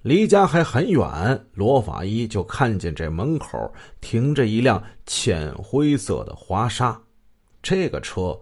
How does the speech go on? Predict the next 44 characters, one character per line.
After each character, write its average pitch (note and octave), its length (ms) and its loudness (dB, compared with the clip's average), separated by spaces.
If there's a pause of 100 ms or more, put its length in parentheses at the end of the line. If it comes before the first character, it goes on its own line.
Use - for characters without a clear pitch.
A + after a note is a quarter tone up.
(380)
在 G#2+ 200 2
当 C3+ 360 4
时 A2+ 520 4
那 F2+ 300 -2
可 - 260 -12
就 D#2 180 -8
是 C2+ 180 -12 (160)
顶 F2 240 -2 (200)
配 G2+ 320 -2 (100)
了。 - 140 -20 (960)
就 D3+ 180 -2
这 G#2+ 160 -2
穷 D3 340 -2
乡 D3 240 0
僻 A#2 220 -2
壤 C2 160 -6
能 G2 240 -2
见 B2 320 2
到 C#2 140 -6
这 D3 260 2
稀 G#2+ 300 -2
罕 F#2 180 0
物， E2+ 240 -8 (720)
严 C3 320 4
严 C3+ 160 4
实 D3+ 300 0
实 C#3+ 320 4
的 G2 140 -2
围 G2+ 280 -2
了 G2+ 140 0
一 E2 260 0
大 - 240 -6
圈 D3+ 320 6
的 G#2 80 4
孩 - 320 -6
子， - 80 -12 (580)
叽 B2+ 240 -2
叽 F#2 140 -4
喳 A#2 240 0
喳， A2+ 300 -2
没 A2+ 200 2
见 C#3+ 320 6
过 F2+ 160 -2
呀， - 140 -10